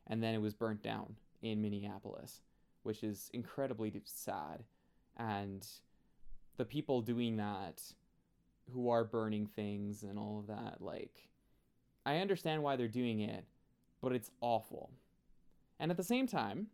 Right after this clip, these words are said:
I should note, I have seen countless videos of police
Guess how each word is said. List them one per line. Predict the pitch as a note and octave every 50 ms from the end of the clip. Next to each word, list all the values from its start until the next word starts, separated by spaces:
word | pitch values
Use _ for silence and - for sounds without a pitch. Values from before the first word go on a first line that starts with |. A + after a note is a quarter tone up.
| _ _ - -
I | C#3
should | C3 - - C#3+ C3+ B2+ B2+
note, | C3 A#2+ A2 A2+ C#3+ G3+ - - - - _ _ _ _ -
I | - D#3
have | E3+ E3+ E3+ D#3
seen | - - E3 E3 D#3+ D#3+ D#3 D#3 D#3 - - -
countless | - - F#3+ A3 G3+ - F3 E3+ C#3 C3+
videos | E3 F#3 E3+ C3+ B2+ A#2+ A#2 A2+ A2+ B2+ - - - _ - -
of | C3+ C#3
police | - - E3+ G#3 C4 A#3+ C#3+ B2 - - - - - -